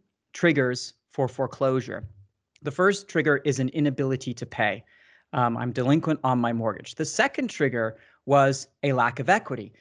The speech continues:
And the unfortunate thing about the global financial crisis was both of those triggers, you know, dually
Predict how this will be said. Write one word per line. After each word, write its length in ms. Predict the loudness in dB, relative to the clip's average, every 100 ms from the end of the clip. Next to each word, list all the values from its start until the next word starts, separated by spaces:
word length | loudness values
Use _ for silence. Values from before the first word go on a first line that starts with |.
| _ _
And 160 | -2 2
the 80 | 2
unfortunate 580 | 0 -2 -4 -4 -6
thing 140 | -4 0
about 220 | 0 0
the 60 | 0
global 240 | -2 -2
financial 340 | 0 0 -2
crisis 340 | -2 -2 0 -2
was 180 | -4 -4 _ _ _ 6
both 280 | 6 6
of 100 | 0
those 360 | 2 2 0 -4 _
triggers, 680 | -4 0 2 2 -2 -6 -10
you 60 | -8
know, 260 | -6 -6 -10 -14 -2
dually 720 | 4 6 6 4 -2 -4 -6